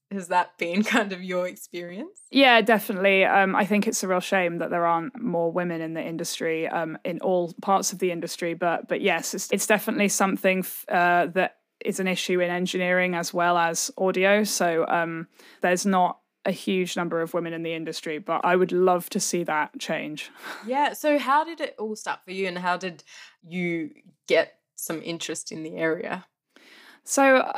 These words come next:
Speaker 2: originally I was a musician, so I've always done a bit of music ever since I was a child. I used to sing and play various instruments and things like that. And then I kind of wanted to be a songwriter. That was the thing I wanted to do. So I would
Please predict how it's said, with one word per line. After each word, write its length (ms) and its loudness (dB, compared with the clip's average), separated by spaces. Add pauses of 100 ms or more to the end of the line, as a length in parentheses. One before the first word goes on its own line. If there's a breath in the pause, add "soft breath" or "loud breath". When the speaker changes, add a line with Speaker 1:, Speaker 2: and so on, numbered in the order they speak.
Speaker 2:
originally 520 4
I 160 8
was 200 6
a 220 6
musician, 680 2
so 220 -2
I've 220 2
always 360 4
done 180 0
a 40 -2
bit 120 -4
of 100 -8
music 420 -8
ever 80 -8
since 320 -6
I 120 -4
was 120 -6
a 60 -10
child. 680 0
I 60 -10
used 220 -8
to 60 -4
sing 520 -2
and 240 -8
play 600 -2 (120)
various 540 -6
instruments 500 -8
and 80 -10
things 180 -10
like 180 -10
that. 280 -2 (160)
And 160 0
then 100 2
I 120 4
kind 240 0
of 100 0
wanted 460 0
to 100 -4
be 240 2
a 40 0
songwriter. 680 0
That 180 -2
was 200 -4
the 80 -4
thing 240 -4
I 100 -2
wanted 300 -6
to 100 -14
do. 320 -2
So 160 -4
I 80 -2
would 180 -4